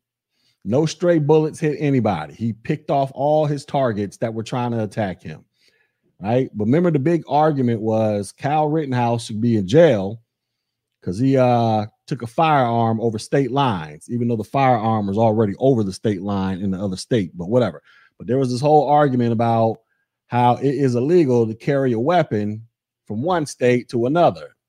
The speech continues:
even though Kenosha is literally,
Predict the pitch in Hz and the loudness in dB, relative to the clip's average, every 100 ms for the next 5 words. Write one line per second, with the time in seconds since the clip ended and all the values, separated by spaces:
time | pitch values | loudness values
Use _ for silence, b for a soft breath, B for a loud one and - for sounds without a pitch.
0 | - 135 135 135 127 120 - 127 160 147 | -8 -4 -2 2 2 0 -4 0 0 0
1 | - 117 110 117 _ _ _ _ _ 110 | -2 0 0 -4 _ _ _ _ _ -8
2 | 101 135 165 135 120 113 110 | -2 0 2 2 2 2 0